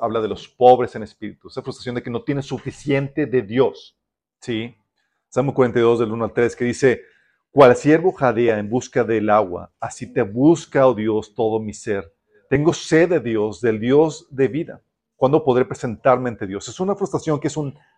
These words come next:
hambre por tener más de Dios, chicos. Dice Mateo cinco tres, "Dios bendice a los que son pobres en espíritu y se dan cuenta de la necesidad que tienen de Él, porque el reino de los cielos les pertenece".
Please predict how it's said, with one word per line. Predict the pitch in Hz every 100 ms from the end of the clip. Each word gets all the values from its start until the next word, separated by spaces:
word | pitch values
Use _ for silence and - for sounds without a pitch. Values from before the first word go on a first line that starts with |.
| _ -
hambre | 151 156 160 170
por | 147 -
tener | 120 135 135
más | 131 135 131 127
de | 127
Dios, | 120 127
chicos. | - - - - _ _ _ _ _
Dice | 127 160
Mateo | 143 127 147 139 135
cinco | 143 135 139
tres, | 139 139 135 - _ _
"Dios | 139 160
bendice | 170 160 170
a |
los | 139
que | -
son | - 151 -
pobres | 139 151 165 156
en | 147
espíritu | - 127 110 110 120
y |
se | - 127
dan | 139
cuenta | 139 120 - 123
de | 120
la | 117
necesidad | 117 - 117 127 165
que | 151
tienen | - 123 127
de | 110
Él, | 113 - _ _ _
porque | 139 139
el | 120
reino | 123 156 175
de | 156
los | -
cielos | 135 117
les | 104
pertenece". | - 117 120 156 -